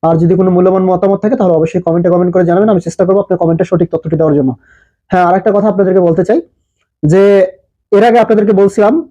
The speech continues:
যে বর্তমানে অবৈধ এসে ইটালিতে অনেক লোক আছে যারা আপনার এই ক্যাম্পে উঠেন, ক্যাম্পে উঠে আপনারা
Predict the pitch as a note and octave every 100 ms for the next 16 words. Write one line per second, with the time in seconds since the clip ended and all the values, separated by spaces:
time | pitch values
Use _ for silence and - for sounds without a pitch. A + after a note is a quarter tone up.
0 | _ _ _ D3+ F3+ F3 F#3 G#3+ G#3+ G3+
1 | F3 F#3+ G#3 A3 G3 F#3 F3 B2 - _
2 | _ _ _ C#3+ C3+ - _ _ _ F#3+
3 | G#3+ A3+ A3 B3 D#3 D#3+ F3 F#3+ A#3 A#3+
4 | A3+ A3 G3 - D#4+ - _ - D3 F3
5 | F#3 F#3 F#3 F#3 F#3 E3+ E3+ E3 D3+ D3
6 | C#3+ C#3 - - F#3 F#3 G#3+ G#3+ A3 E4+
7 | - _ _ G3 F#3 G3+ G3 F#3+ G#3+ G#3+
8 | F3 F#3 F#3+